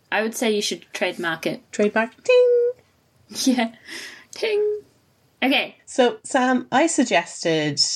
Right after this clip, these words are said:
Speaker 2: this particular episode because I felt that it was kind of chaotic and that suited you.
Speaker 1: <laughs> Yeah.
Speaker 2: You are
Speaker 1: Yeah.
Speaker 2: a little bit chaotic.
Speaker 1: <laughs> Oh, just a tad.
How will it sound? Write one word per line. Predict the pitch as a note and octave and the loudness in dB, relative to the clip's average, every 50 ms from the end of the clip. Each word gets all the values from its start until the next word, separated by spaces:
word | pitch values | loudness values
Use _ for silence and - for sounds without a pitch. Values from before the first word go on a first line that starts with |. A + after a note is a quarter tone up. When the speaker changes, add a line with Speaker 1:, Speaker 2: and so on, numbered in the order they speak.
| - - - | -6 -6 -2
Speaker 2:
this | - F3 D#3+ - - | -2 -2 -2 -2 -4
particular | - F3+ E3 - - E3 D#3 - - D#3+ D3+ D3+ D3+ C#3+ C#3+ D3 C#3+ - | -4 -4 -4 -2 -4 -6 -4 -2 -2 0 2 2 2 2 0 -2 -2 -4
episode | E3 E3 - - - - - - - - - - - - - - | -4 -4 -4 -6 -8 -4 -4 -4 -6 -6 -8 -8 -8 -8 -8 -6
because | - D#3+ C#3+ - - - D#3+ D#3 D3+ D3 C#3+ C3+ C#3 C#3+ - - - - - - | -6 -6 -6 -4 -2 0 2 2 4 2 2 0 -2 -4 -4 -6 -6 -6 -8 -4
I | - E3+ D#3 D#3 | -2 0 0 0
felt | - - F3 E3 - - - | 0 0 0 2 0 0 -4
that | - C#3 C3 - - _ _ _ _ - | -4 -6 -6 -6 -10 _ _ _ _ -4
it | F3 E3 E3 - | -4 -4 -4 -6
was | D#3+ F3 - | -8 -8 -6
kind | - - - G#3 G3 F#3 | -4 -2 0 2 2 2
of | F3 - | 0 -4
chaotic | - - F3+ D#3+ D3 D3 - - - D3 C#3+ - - - | -2 0 0 2 0 0 -2 -4 -6 -6 -6 -8 -12 -8
and | D#3+ D#3+ D#3 D3+ | -6 -4 -4 -4
that | D3 - - - | -4 -4 -6 -8
suited | - - - D#3 C#3+ - - - - - | -6 -2 0 0 0 -2 -6 -10 -10 -12
you. | - - - - - _ _ - | -14 -14 -16 -18 -20 _ _ -14
Speaker 1:
<laughs> | - - - - | -12 -8 -4 -2
Yeah. | A#3+ - A3+ A3 - A3+ G3+ G#3+ - - _ _ - | -2 0 0 -2 -2 -2 -4 -4 -8 -14 _ _ -8
Speaker 2:
You | - - A3+ B3 B3+ | -2 2 4 6 8
are | A#3 A3+ A3 G#3 G3+ - | 8 8 8 6 6 4
Speaker 1:
Yeah. | - - - | 2 2 4
Speaker 2:
a | G#3+ G#3+ | 4 4
little | G#3 G3+ G3 F#3+ F#3 - F3 E3 | 4 2 -2 -2 0 0 -2 0
bit | D3+ D3+ - - | 0 0 -2 -2
chaotic. | - - F#3+ D#3+ C#3+ C3 C3 C3+ - - - - - - - - _ | -2 0 2 2 2 2 0 -2 -4 -6 -10 -12 -14 -16 -20 -20 _
Speaker 1:
<laughs> | _ _ _ _ - - - - - - | _ _ _ _ -20 -16 -14 -14 -6 -2
Oh, | C#4+ C4 B3+ B3 A3+ - - F3+ F#3+ F3 - C#4+ C#4+ D4 C#4+ C4+ B3+ A3 G#3 G3+ F#3+ - | 0 0 0 -2 -2 0 2 2 2 2 0 -2 0 0 0 0 0 0 -2 -2 -4 -6
just | G#3 G#3 - - | -10 -8 -4 -4
a | F#3 | -4
tad. | C#3+ - - - - D3+ D3 D3+ D3+ D#3 D#3+ D3 D#3+ E3 E3 E3+ - | -4 -6 -8 -8 -6 -4 -4 -2 0 0 0 2 2 0 0 -2 -2